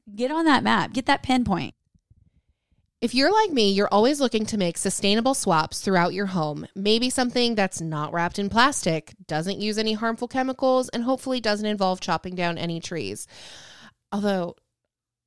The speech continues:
Speaker 2: I am a good chopper. Did you see the comments on my cooking reel?
Speaker 1: No.
Speaker 2: <laughs> People were very impressed with my chopping skills. I said, "Thanks." <laughs> But I am, in fact, not chopping down any trees,
Speaker 1: Nope.
Speaker 2: just cucumbers. Luckily, it seems like there are more and more alternatives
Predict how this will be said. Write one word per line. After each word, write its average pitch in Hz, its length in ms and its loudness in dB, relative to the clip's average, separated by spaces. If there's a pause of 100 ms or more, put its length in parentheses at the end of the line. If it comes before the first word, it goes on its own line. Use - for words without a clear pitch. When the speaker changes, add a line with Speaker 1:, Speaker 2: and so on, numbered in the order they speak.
(340)
Speaker 2:
I 208 100 0
am 269 180 2
a 208 40 0
good 165 160 -4
chopper. - 400 -8 (480)
Did 175 120 -12
you 180 60 -4
see 180 140 -2
the 190 80 -4
comments 190 400 -2
on 180 80 -2
my 156 80 -4
cooking 214 400 -4
reel? 254 360 -2 (360)
Speaker 1:
No. 247 480 -2
Speaker 2:
<laughs> - 300 -10
People 381 180 -10
were 339 100 -2
very 202 360 2
impressed 202 360 0
with 240 120 -2
my 175 120 0
chopping 285 420 0
skills. 170 340 -8
I 233 80 -4
said, 320 320 -10
"Thanks." - 560 -10
<laughs> 254 40 -2 (800)
But 302 120 6
I 302 160 8
am, 294 180 4
in 277 100 4
fact, 233 220 2
not 214 180 2
chopping 185 300 0
down 180 180 4
any 175 200 0
trees, 294 520 2
Speaker 1:
Nope. - 40 -10
Speaker 2:
just 214 540 4
cucumbers. - 640 -2 (540)
Luckily, 285 420 6
it 226 100 4
seems 220 360 2
like 190 180 4
there 185 160 4
are 180 140 4
more 247 240 4
and 320 80 4
more 226 180 6
alternatives 190 640 2